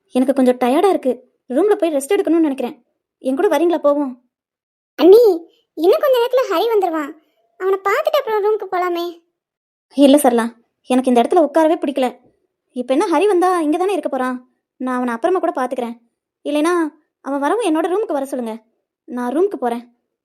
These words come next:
Speaker 1: நீங்களும் கூட வந்தீங்கன்னா நல்லா இருக்கும் பார்த்தேன்.
Speaker 2: ஆ, சரி ராணி, வாங்க போவோம்.
Speaker 1: ஏங்க, உங்களுக்கு என்ன தனியா சொல்லணுமா?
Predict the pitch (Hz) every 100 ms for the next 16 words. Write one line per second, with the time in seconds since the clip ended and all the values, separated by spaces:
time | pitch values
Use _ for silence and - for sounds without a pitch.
0 | _ - 254 330 392 339 330 302 294 311
1 | 254 269 269 294 254 247 233 - _ _
2 | _ _ _ _ _ _ - 392 339 370
3 | 453 494 339 311 - _ _ 381 392 349
4 | 330 302 - _ _ _ _ _ _ _
5 | 311 311 320 240 - _ - 294 359 359
6 | 370 320 415 359 294 285